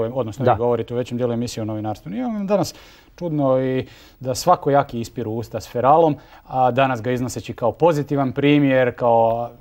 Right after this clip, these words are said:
Speaker 1: naravno to se ne odnosi na vas.
Speaker 2: Ma, razumijem.
Speaker 1: E, <laughs> što ste i radili tamo.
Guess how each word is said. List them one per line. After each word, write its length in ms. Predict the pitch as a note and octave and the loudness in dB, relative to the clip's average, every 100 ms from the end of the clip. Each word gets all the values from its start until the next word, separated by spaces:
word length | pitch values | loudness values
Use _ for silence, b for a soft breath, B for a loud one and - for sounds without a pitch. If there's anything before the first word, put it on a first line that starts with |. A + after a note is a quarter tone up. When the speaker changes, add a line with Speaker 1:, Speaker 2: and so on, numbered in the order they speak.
| C#3 | -12
Speaker 1:
naravno 360 | B2 A#2 G#2+ | -2 -2 -2
to 60 | A#2+ | -6
se 120 | G2+ | -6
ne 40 | G2+ | -6
odnosi 260 | F#2 - | -8 -10
na 60 | F#2 | -8
vas. 100 | F2+ | 4
Speaker 2:
Ma, 180 | C4 C4 | 6 6
razumijem. 380 | B3 A#3+ G3+ B2 | 4 2 0 0
Speaker 1:
E, 160 | G#2+ A2+ - | 0 -4 -14
<laughs> 180 | - E2+ | -14 -10
što 120 | C3 | -10
ste 160 | - | -6
i 20 | A#2 | -2
radili 280 | A2+ G#2 | 0 -2
tamo. 280 | G2 A2+ G#2 | -4 -4 -4